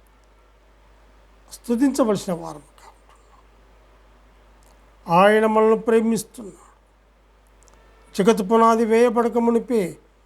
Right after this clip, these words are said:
ప్రేమ చేత క్రీస్తు, ఆయన క్రీస్తులో మనల్ని ఏర్పాటు చేసుకున్నాడు. అందును బట్టి ఆయన ఎంతగానో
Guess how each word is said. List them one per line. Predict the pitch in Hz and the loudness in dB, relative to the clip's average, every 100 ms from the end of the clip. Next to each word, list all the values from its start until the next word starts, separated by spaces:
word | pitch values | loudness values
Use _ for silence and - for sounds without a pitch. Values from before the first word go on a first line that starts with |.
| _ _ _ _ _ _ _ _ _ _ - _ - _ - | _ _ _ _ _ _ _ _ _ _ -20 _ -20 _ 0
ప్రేమ | 196 233 | 2 4
చేత | 247 226 226 220 | 2 2 0 0
క్రీస్తు, | 190 190 233 262 - - 202 175 _ _ _ _ - | 0 0 -2 -2 -4 -12 -16 -16 _ _ _ _ -2
ఆయన | 190 208 214 | 2 4 2
క్రీస్తులో | 202 240 254 - _ _ 247 214 202 - - _ _ - | 0 -4 -4 -6 _ _ -2 2 2 0 -14 _ _ -6
మనల్ని | 170 170 | -2 0
ఏర్పాటు | 160 160 - 180 156 _ - | 0 -2 -8 -20 -20 _ -20
చేసుకున్నాడు. | 190 - _ 262 190 | -20 -20 _ -8 -2
అందును | 196 202 | 0 2
బట్టి | 196 196 | 2 2
ఆయన | 196 190 | 0 0
ఎంతగానో | 185 190 185 185 | -4 -6 -8 -8